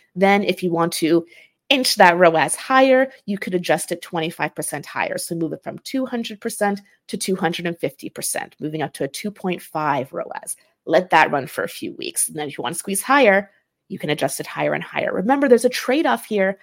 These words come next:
between reach and efficiency. So the more efficient your campaign is, the better your roas or the better your target C P A,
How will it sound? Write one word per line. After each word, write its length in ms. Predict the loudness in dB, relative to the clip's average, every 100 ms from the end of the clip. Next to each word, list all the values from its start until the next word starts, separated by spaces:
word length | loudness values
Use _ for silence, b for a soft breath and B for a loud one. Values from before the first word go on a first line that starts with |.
| b _
between 300 | -8 -4 -2
reach 300 | -2 -2 -6
and 120 | -6
efficiency. 600 | -6 -6 -6 -8 -6 -6
So 180 | -4 -2
the 100 | 0
more 400 | 2 2 2 -2 b b _
efficient 720 | -12 -12 0 2 2 0 0
your 120 | 0
campaign 580 | -2 -6 -10 -8 -10 -10 -2
is, 380 | 0 0 -2 -4 _ _ -2
the 80 |
better 380 | 2 4 4 4
your 160 | 2 0
roas 600 | 0 0 0 -2 -6 -6
or 40 |
the 100 | -10
better 220 | -6 -4 -2
your 140 | -4
target 320 | -6 -10 -10
C 160 | -10 -10
P 240 | -8 -4
A, 260 | -4 -4